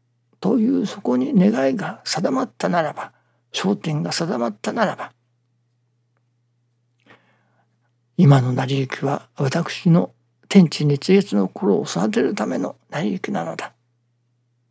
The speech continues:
といただければ、たとえどんな成り行きであっても、たとえ損と思われるようなこと、嫌だと思うようなことであっても、このことによって心を育てるのだ。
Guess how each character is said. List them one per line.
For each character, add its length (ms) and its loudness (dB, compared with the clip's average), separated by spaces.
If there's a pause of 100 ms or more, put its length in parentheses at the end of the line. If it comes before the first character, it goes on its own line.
(800)
と 140 0 (460)
い 100 0
た 140 2
だ 120 0
け 160 -4
れ 140 -2
ば、 240 -10 (1700)
た 140 -2
と 120 -4
え 260 -4
ど 140 8
ん 100 8
な 220 2
成 140 2
り 120 -2
行 120 -6
き 60 -4
で 140 0
あ 60 0
っ 80 -6
て 180 -8
も、 200 -6 (520)
た 140 -8
と 100 -4
え 200 -4
損 440 2 (160)
と 160 2
思 220 2
わ 80 6
れ 140 2
る 120 0
よ 120 0
う 40 -2
な 140 -6
こ 100 -14
と、 240 -12
嫌 240 2
だ 160 -10 (200)
と 120 0
思 400 2
う 20 -4
よ 160 4
う 40 -6
な 100 -4
こ 140 -10
と 140 -2
で 120 -4
あ 60 0
っ 40 -6
て 220 -8
も、 160 -2 (400)
こ 160 0
の 120 4
こ 140 -4
と 140 -4
に 140 -2
よ 120 -2
っ 40 -8
て 220 -6
心 380 -4
を 60 -2
育 300 -4
て 120 -8
る 120 -6
の 140 -10
だ。 200 -12